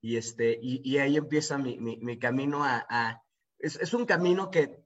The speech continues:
básicamente lo que haces es rompes la estructura de ciertas cosas, ¿no? Yo diría, rompes tus ideas, tus creencias, por eso dejas de ser tú, porque empiezas a, a meter nuevas perspectivas y aquellas situaciones de conflicto, aquellas situaciones que estás,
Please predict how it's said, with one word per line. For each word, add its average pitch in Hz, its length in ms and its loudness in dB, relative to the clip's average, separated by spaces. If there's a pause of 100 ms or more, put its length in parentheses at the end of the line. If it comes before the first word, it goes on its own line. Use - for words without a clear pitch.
básicamente 156 880 2
lo 147 180 0
que 147 100 2
haces 135 300 0
es 143 300 -2
rompes 151 460 2
la 147 80 0
estructura 135 520 -4
de 120 120 -2
ciertas 123 440 -6
cosas, 117 440 -6
¿no? 110 100 -6
Yo 117 160 -2
diría, 110 360 -6 (280)
rompes 156 460 0
tus 131 180 -8
ideas, 123 360 -2
tus 123 160 -12
creencias, 123 680 -2 (240)
por 127 140 4
eso 151 460 4
dejas 131 420 0
de 135 100 0
ser 131 280 -4
tú, 143 260 -4 (260)
porque 127 480 -2 (100)
empiezas 160 580 0
a, 143 220 4
a 123 560 6 (280)
meter 143 580 2
nuevas 156 380 -2
perspectivas 135 1000 -4 (300)
y 120 100 -2
aquellas 151 380 2
situaciones 143 720 -2
de 127 140 -6
conflicto, 131 540 -4
aquellas 139 460 0
situaciones 135 680 -4
que 123 80 -6
estás, 139 260 -4